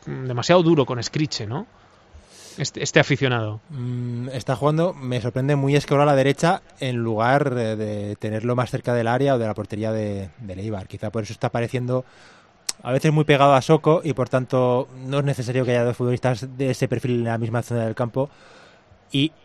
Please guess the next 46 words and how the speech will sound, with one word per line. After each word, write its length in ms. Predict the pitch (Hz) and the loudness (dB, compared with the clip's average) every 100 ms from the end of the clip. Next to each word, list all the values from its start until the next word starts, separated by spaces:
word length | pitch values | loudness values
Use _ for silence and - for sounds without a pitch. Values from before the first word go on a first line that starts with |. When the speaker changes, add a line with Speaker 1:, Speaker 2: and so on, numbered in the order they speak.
| - | -14
Speaker 2:
está 240 | - 107 98 | -10 -6 -2
Soco 240 | 143 90 | -2 -2
mejor 240 | 95 107 101 | -8 -10 -8
que 80 | |
Scriche 460 | 98 110 - 101 98 117 | -8 -8 -8 -10 -10 -10
en 60 | |
este 200 | 110 120 | -10 -10
momento 260 | 107 107 107 | -8 -8 -8
de 80 | 104 | -8
partido. 340 | 101 113 101 | -8 -6 -6
Por 140 | 104 | -6
tanto, 300 | 117 120 131 - | -4 -2 -2 -2
sí, 300 | - 127 - _ | -2 -2 -2 _
eh, 260 | - 110 113 | -14 -10 -6
podríamos 400 | 117 117 127 131 | -4 0 2 2
ver 100 | 127 127 | 2 0
en 80 | |
otra 720 | 123 131 127 120 120 120 120 120 | 0 2 4 4 4 2 0 0
situación 540 | - 127 - 135 139 | -2 -2 0 0 2
y 140 | 131 | 0
verle 200 | 123 120 | 0 0
más 140 | 120 113 | -2 -4
cerca 180 | 127 120 | -4 -2
de 60 | |
la 60 | 113 | -2
portería, 320 | 117 120 131 | -2 2 2
más 100 | 123 | 4
cerca 200 | 120 120 | 0 0
de 80 | 120 | 0
Carrillo. 440 | 120 120 123 135 151 - - - _ _ | 2 0 2 2 0 -6 -20 -20 _ _
Y 100 | 156 | 4
donde 180 | 143 135 | 4 4
está 140 | 147 | 8
ahora 160 | 143 147 | 8 8
Scriche, 300 | 156 147 170 | 4 4 4
por 120 | 131 | 4
donde 120 | 120 | 0
se 40 | 123 | -2
está 140 | 127 | 0
moviendo 300 | 127 127 127 | 0 2 2
ahora, 180 | 127 127 | 4 4
no, 180 | 123 110 | 2 -2
no 80 | 110 | -4
está 160 | - | -4
rindiendo 320 | 107 104 95 95 | -4 -6 -6 -8
bien. 200 | 95 | -10